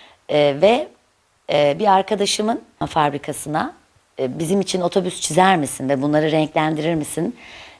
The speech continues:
demesiyle başladı. Ee, sağ olsun, e, Engin Bey'in, e,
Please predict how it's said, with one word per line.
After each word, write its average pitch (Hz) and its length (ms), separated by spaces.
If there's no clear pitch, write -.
demesiyle 165 520
başladı. 123 560
Ee, 135 600
sağ 180 280
olsun, 170 500
e, 143 520
Engin 180 400
Bey'in, 165 380
e, 139 80